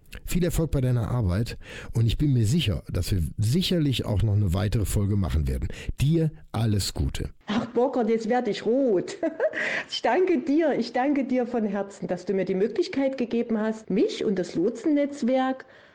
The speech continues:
Speaker 2: vorzustellen und vielleicht dem ein oder anderen Mut gemacht haben zu können, den Weg über das Lotsennetzwerk einzuschlagen, ob nun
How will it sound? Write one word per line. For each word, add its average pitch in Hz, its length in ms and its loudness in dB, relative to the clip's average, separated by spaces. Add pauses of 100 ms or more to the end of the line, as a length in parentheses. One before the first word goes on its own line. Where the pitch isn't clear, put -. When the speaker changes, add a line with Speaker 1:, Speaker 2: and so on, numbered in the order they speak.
(260)
Speaker 2:
vorzustellen 254 1120 0 (180)
und 202 840 -2 (400)
vielleicht 269 720 0
dem 214 220 0
ein 311 260 2
oder 277 320 -2
anderen 175 720 0 (640)
Mut 247 640 2 (280)
gemacht 277 680 0 (420)
haben 330 500 -2
zu 311 240 -2
können, 359 560 2 (360)
den 226 200 4
Weg 254 200 2
über 254 200 0
das 247 180 -2
Lotsennetzwerk 220 760 -2
einzuschlagen, 349 920 0 (560)
ob 220 240 -2
nun 185 520 2